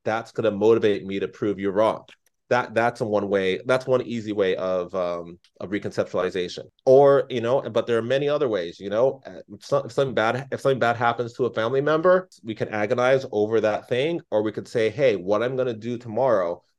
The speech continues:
I'm gonna put all my energy into as a tribute to that person." There's, there's many ways that we can take the negative things that have happened in our lives and,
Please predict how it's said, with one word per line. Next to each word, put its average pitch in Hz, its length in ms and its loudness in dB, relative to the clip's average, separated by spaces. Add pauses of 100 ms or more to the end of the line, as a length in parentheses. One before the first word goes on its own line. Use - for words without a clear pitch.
(240)
I'm 113 240 -6
gonna 113 220 -4
put 110 360 -2
all 104 100 -6
my 104 100 -4
energy 107 380 -6
into 101 540 -4 (440)
as 107 220 0
a 98 40 -4
tribute 101 560 -2
to 110 100 -4
that 98 200 0
person." - 400 -4 (260)
There's, 117 280 0
there's 123 200 0
many 135 200 0
ways 123 260 0
that 113 60 -6
we 104 80 -6
can 107 100 -8
take 107 300 -4
the 101 160 0
negative 104 340 0
things 98 200 -4
that 104 80 2
have 90 100 -6
happened 95 220 -4
in 92 60 0
our 90 100 2
lives 90 380 -2
and, 87 280 -10